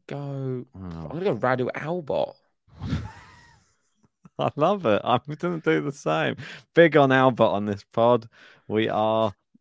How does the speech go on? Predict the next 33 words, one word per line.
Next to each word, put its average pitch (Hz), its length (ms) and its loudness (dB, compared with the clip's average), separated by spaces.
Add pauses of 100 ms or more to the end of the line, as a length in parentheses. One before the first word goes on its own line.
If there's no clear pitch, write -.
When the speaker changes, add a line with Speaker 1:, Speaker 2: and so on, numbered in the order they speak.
Speaker 1:
No, 95 220 -4
we're 113 120 2
Speaker 2:
massive. 98 280 2
Speaker 1:
not. 101 60 -18 (480)
I'm 98 140 -6
not 110 180 -2
a - 40 -6
Speaker 2:
Oh. - 20 -8
Speaker 1:
fan 95 320 -4
at 92 140 -12
all. 98 100 -2
But 92 80 2
I 113 40 6
don't 135 100 8
think 135 100 2
it 107 60 0
matters 110 320 0
'cause 113 120 -6
you've 101 60 -8
got 101 120 -6
Berrettini 98 600 0
there. 92 220 -6 (360)
Speaker 2:
Yeah. 92 200 -2
Speaker 1:
Let's 139 140 4
go 147 180 4
to 131 140 -10
the 131 80 2
next - 260 -4
round. 104 460 0 (400)
So, 117 440 6 (120)
Tsitsipas 156 960 -2
versus 131 560 2
Cressy. 104 800 0